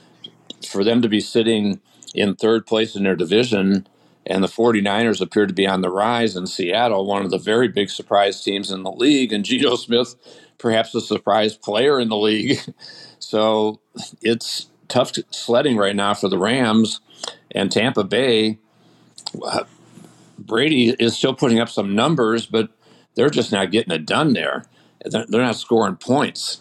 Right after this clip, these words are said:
And it's just a really weird, weird year for Tampa Bay and, and for what, what's going on there for Todd Bowles. And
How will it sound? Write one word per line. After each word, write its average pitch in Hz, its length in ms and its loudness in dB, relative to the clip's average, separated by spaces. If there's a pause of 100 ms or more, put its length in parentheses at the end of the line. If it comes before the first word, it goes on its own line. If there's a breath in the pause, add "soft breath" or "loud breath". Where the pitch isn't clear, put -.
(480 soft breath)
And 90 500 0 (240)
it's 120 200 0
just 156 220 0
a 101 100 0
really 120 280 2
weird, 120 560 2
weird 117 320 2
year 123 260 0
for 101 160 -2
Tampa 101 380 -2
Bay 104 540 0 (760 soft breath)
and, 98 300 0
and 98 240 -2
for 101 520 0 (360)
what, - 180 -2
what's 104 220 0
going 110 260 2
on 110 260 0
there 110 500 0 (300 soft breath)
for - 160 -2
Todd 107 340 -2
Bowles. 113 520 0
And 90 320 -4